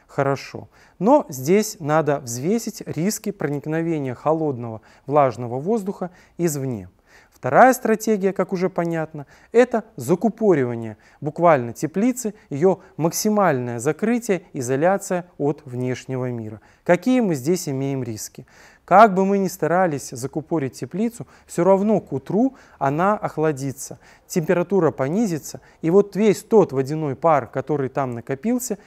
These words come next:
и в течение дня, и в течение ночи, сконденсируется и осядет в виде росы, в виде капель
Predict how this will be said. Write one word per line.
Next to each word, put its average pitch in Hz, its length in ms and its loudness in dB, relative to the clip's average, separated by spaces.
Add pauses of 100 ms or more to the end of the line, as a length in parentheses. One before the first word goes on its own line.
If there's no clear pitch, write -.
(160)
и 226 120 0
в 226 60 -8
течение 196 600 -2 (200)
дня, 175 440 0 (260)
и 226 300 0 (140)
в - 40 -20
течение 185 540 0
ночи, 175 420 -4 (200)
сконденсируется 196 1120 2 (260)
и 247 240 2 (120)
осядет 202 640 2
в 127 60 -12
виде 127 400 -2
росы, 226 600 -2
в 135 40 -8
виде 127 280 -6
капель 202 460 0